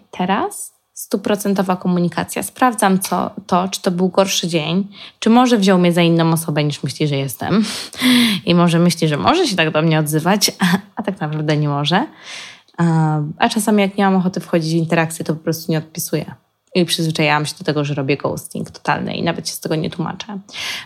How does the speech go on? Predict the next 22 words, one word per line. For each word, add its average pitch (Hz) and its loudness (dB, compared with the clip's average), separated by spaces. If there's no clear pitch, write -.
Bo 214 6
jakby 214 2
dwa 202 2
dni 208 4
temu 196 4
typ 180 -4
coś 180 0
do 170 2
mnie 175 4
napisał, 170 0
ja 165 2
byłam 160 0
taka: - -6
"You 240 2
know 262 2
what? 269 -2
I 254 0
jakby - -4
nie 262 4
odpisuję - -6
na - -6
to". - -8